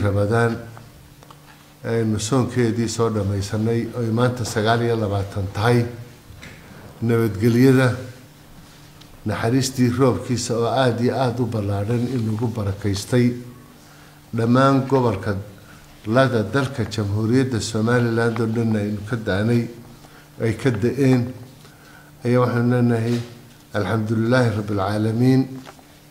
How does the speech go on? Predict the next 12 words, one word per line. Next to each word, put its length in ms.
Ilaahay 380
adigaa 320
nagu 240
barakaystay. 800
Ilaahay 400
oo 80
adigaa 400
nagu 400
gargaar 380
ku 160
weydiisanaynaa, 800
waanu 200